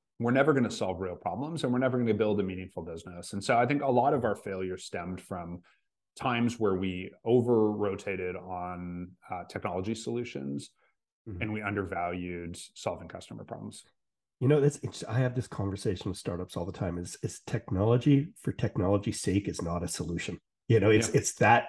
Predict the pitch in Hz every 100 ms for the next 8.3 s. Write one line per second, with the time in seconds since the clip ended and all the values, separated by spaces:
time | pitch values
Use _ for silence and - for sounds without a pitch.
0 | - 120 - 123 127 147 127 127 139 147
1 | 156 147 151 - 151 - 85 90 117 127
2 | - 127 131 131 127 - 135 - 127 123
3 | - - _ 170 139 131 165 175 165 120
4 | 120 101 139 170 151 - 156 156 - 123
5 | 127 131 139 127 - _ - 240 165 143
6 | 143 147 139 170 208 180 202 220 220 208
7 | 285 311 254 320 320 - 440 440 _ 202
8 | 185 170 190